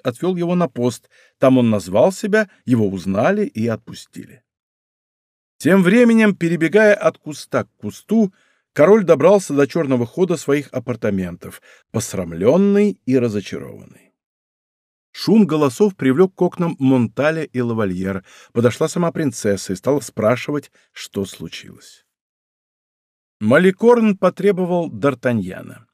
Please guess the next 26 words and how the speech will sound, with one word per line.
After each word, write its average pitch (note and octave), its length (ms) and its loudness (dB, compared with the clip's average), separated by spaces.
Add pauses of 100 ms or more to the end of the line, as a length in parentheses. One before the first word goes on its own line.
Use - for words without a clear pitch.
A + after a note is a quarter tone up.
(300)
Д'Артаньян C#3 600 2
мигом D#3 400 4
прибежал A2 460 -2
на B2 100 -2
его F#2+ 220 -4
зов. - 420 -16 (640)
Напрасно D#3+ 800 2
были D#3+ 260 -4
объяснения B2+ 680 0
Маликорна. G#2 800 -6 (300)
Напрасно E3+ 480 2
Д'Артаньян D#3+ 760 2
принял D3+ 340 -2
их D3+ 260 -10
во B2+ 100 0
внимание. C#3 560 4
Напрасно D#3+ 600 2
эти E3 340 -4
умные E3 400 0
и D3 200 -4
изобретательные C3 800 0
люди D#3 400 0 (280)
придали E3+ 460 4
приключению E3+ 680 0
невинный E3 560 2
смысл. D3 680 -2